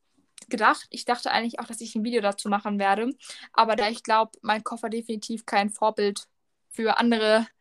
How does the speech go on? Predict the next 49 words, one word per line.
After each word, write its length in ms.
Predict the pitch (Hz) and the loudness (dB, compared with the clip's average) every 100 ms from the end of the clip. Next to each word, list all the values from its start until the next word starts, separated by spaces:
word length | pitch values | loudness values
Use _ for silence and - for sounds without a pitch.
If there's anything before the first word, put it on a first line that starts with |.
| _ | _
ist, 340 | - 302 330 - | 4 4 4 0
wie 80 | 262 | 0
man 120 | 254 | 2
seinen 140 | 233 | 0
Koffer 240 | 254 233 226 | 0 -6 -4
packen 300 | 269 262 233 | -4 -4 -2
sollte, 460 | 220 220 233 247 - - - _ _ - | -2 0 0 0 -2 -16 -18 _ _ -4
der 160 | 220 220 | 0 0
ist 120 | 214 | 2
sehr, 200 | 220 214 | 2 2
sehr, 160 | 220 214 | 0 -2
sehr, 120 | 220 | -2
sehr 160 | 226 226 | -4 0
voll. 360 | 202 208 220 - | 2 4 2 2
Also 400 | 220 - 226 254 - - | 0 0 2 2 0 -10
<laughs> 220 | - - | -16 -14
ich 100 | - | 0
nehme 180 | 254 254 | 2 2
wirklich 260 | - 240 240 | 2 0 4
relativ 380 | 240 254 262 | 4 4 -2
viel 140 | - 247 | 0 0
jetzt 240 | 220 - | -2 -2
mit. 260 | 226 233 - - _ _ - | -2 -2 -4 -20 _ _ -14
Deshalb, 420 | - 233 214 214 _ - | -2 0 0 -4 _ -8
glaub 220 | 214 208 | -6 -4
ich, 80 | 220 | -4
mache 140 | 214 | -8
ich 60 | - | -8
dazu 220 | 214 214 | -14 -10
kein 180 | 220 208 | -6 -6
Video. 200 | 208 208 | -2 -2
Es 100 | 202 | -4
gibt 140 | _ | _
davon 240 | 196 202 196 | -10 -8 -6
ja 120 | - | -6
auch 40 | |
schon 160 | - 202 | -6 -6
sehr 140 | 196 | -6
viele. 320 | 202 208 226 240 - - _ - | -4 -4 -2 -4 -12 -20 _ -16
Das, 140 | - _ _ | -16 _ _
ja, 260 | 269 233 - _ _ - _ _ _ _ _ - | 4 4 2 _ _ -20 _ _ _ _ _ -12
ich 180 | - | -12
glaube, 360 | - 247 294 285 | -2 4 4 4
das 240 | 226 - | 0 0
war 220 | 220 233 - | 6 6 6
auch 100 | - | 0
eigentlich 320 | 214 214 - | -4 -4 -6
jetzt 120 | - | -2
erstmal 640 | 220 220 220 214 220 214 | -2 -2 -2 0 -2 -6